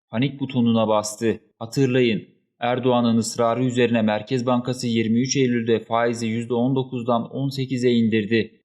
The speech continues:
Dolar sekiz altmış beşten sekiz seksene yükseldi. Yirmi iki Ekim günü faiz iki puan düşürüldü ve yüzde on altıya indi. Dolar dokuz altmış altıya çıktı. On sekiz Kasım'da faiz on beşe gerilerken dolar on bir T L'ye dayandı.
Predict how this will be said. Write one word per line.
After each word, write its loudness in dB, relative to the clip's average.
Dolar 2
sekiz -2
altmış 0
beşten 0
sekiz -4
seksene 0
yükseldi. -2
Yirmi 2
iki 2
Ekim 0
günü 2
faiz -2
iki -6
puan 0
düşürüldü -2
ve 4
yüzde -2
on 0
altıya 2
indi. 0
Dolar 0
dokuz -6
altmış -2
altıya -2
çıktı. -4
On -2
sekiz -2
Kasım'da 0
faiz -2
on 0
beşe 0
gerilerken 0
dolar 0
on 0
bir 0
T 0
L'ye 2
dayandı. 2